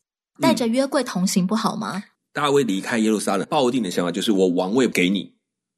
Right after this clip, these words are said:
Speaker 2: 我不跟你来抢这个王位。”如果约柜跟着他了，就表示他就要另起炉灶，“我准备来反攻。”但是如果这些我不要，你们回去，甚至对以太也讲说，“你们也回去。”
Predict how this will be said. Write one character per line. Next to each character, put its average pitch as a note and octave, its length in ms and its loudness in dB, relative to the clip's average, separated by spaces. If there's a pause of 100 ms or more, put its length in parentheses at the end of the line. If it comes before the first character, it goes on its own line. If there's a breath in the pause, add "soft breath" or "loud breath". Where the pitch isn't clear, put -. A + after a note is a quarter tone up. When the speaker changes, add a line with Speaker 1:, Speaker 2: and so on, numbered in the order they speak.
(200)
Speaker 2:
我 G2+ 140 4
不 - 140 -6
跟 E3 120 2
你 A2+ 100 0
来 F#2+ 120 -2
抢 E2+ 300 -4
这 A2+ 80 2
个 G#2 120 2
王 D2+ 200 -2
位。” F2 160 0 (240 soft breath)
如 C#3+ 120 0
果 A#2 260 4
约 F#3+ 220 0
柜 F3 180 -2
跟 A2+ 160 0
着 F2 80 -4
他 D#2+ 220 -6
了， - 220 -10
就 F3 120 4
表 F2 260 -2
示 G#2 120 -4
他 A#2 120 0
就 A#2+ 80 4
要 A2+ 80 2
另 A#2+ 320 0
起 - 240 -4
炉 D#2 240 -2
灶 - 300 2 (340)
，“我 G#2 160 6
准 - 360 0
备 C#3+ 120 4
来 A2 160 0
反 E2 420 -2
攻。” A#2+ 300 2 (560)
但 F#3 140 0
是 A3 100 2
如 F3+ 140 -2
果 F#3+ 140 4
这 E3+ 120 0
些 C#3+ 140 0
我 A2+ 160 -2
不 - 160 -6
要， C#3 260 2
你 F#2+ 80 -6
们 A2 140 4
回 F2+ 260 -2
去， - 280 0
甚 D#3 180 -2
至 D#3+ 100 0
对 D#3 160 2
以 F#2 200 -4
太 B2+ 160 0
也 F#2+ 100 2
讲 F2+ 180 -2
说 A2 140 0
，“你 G#2+ 80 2
们 G2 140 0
也 F#2 120 2
回 E2 240 -4
去。” F2+ 320 2